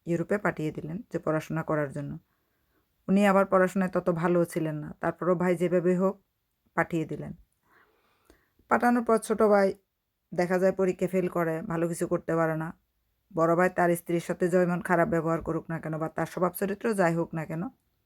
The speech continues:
স্ত্রীর সব দায়িত্ব যেমন পালন করে, বড় ভাই হিসাবে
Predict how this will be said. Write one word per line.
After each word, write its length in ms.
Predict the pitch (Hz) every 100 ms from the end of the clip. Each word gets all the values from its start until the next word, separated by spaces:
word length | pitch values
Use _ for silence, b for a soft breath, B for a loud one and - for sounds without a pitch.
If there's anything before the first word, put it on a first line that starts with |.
| _ b b b b -
স্ত্রীর 260 | 170 190 202
সব 240 | - 185
দায়িত্ব 300 | 180 185 185
যেমন 240 | 185 180 185
পালন 300 | 180 180 175
করে, 280 | 180 190 302 _
বড় 220 | 160 170 175
ভাই 100 | 180
হিসাবে 320 | 180 190